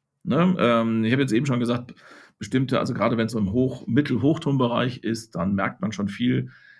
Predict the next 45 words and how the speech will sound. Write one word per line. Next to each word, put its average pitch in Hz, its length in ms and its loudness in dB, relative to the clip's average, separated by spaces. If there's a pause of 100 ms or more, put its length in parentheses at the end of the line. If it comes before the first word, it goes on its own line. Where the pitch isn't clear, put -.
(160)
äh, 104 220 -4
wenn 104 120 -4
man 113 100 -4
einfach 101 300 -8 (260)
redend, 143 640 2 (560)
gerne 127 320 0
auch, 117 520 -2
äh, 110 140 0
wenn 107 100 -2
man 110 100 0
alleine 101 340 0
ist, 127 140 -4
kann 110 140 -6
man 107 220 -2
sich - 280 -8 (800)
wunderbar 143 360 4
vor 123 120 0
sich 110 100 -2
hin 135 180 2
plappern, 113 520 -2 (540)
plappernd 117 360 0
durch 104 120 0
den 110 120 0
Raum 117 320 2
laufen 110 380 2
und 107 100 4
merkt 104 240 2
dann 120 120 0
ganz 107 160 0
schnell 113 260 0
schon 117 180 0
mal, 107 360 2 (520)
äh, 107 240 2
gerade 110 260 2
so 104 100 0
diese, 101 260 2
das 98 180 -2
Thema 107 240 2
Flatter-, 127 500 -2
Flatterecho. 117 800 0 (300)
Hast 160 260 -2
du 185 60 4
noch 180 140 4
irgendwelche 139 400 0
Tipps, - 360 -2